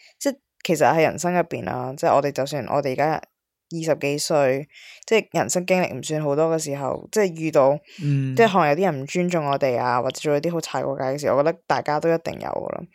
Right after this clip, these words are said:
Speaker 1: 噉我哋，我覺得即係人哋做
Speaker 2: 嗯，嗯，嗯。
Speaker 1: 乜嘢嘅話，係佢哋嘅選擇啦。噉但係佢哋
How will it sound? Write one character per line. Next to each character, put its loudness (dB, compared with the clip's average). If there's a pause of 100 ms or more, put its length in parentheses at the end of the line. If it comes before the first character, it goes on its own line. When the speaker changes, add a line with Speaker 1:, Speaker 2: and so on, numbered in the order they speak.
(280)
Speaker 1:
噉 2
我 8
哋， 0
我 4
覺 6
得 6 (120)
即 4
係 2
人 4
哋 -2
做 4 (160)
Speaker 2:
嗯， -2
嗯， -4
嗯。 -6 (400)
Speaker 1:
乜 2
嘢 0
嘅 2
話， 4
係 0 (260)
佢 0
哋 0 (380)
嘅 0
選 -6
擇 -4 (120)
啦。 0 (440)
噉 0
但 4
係 2
佢 -2
哋 4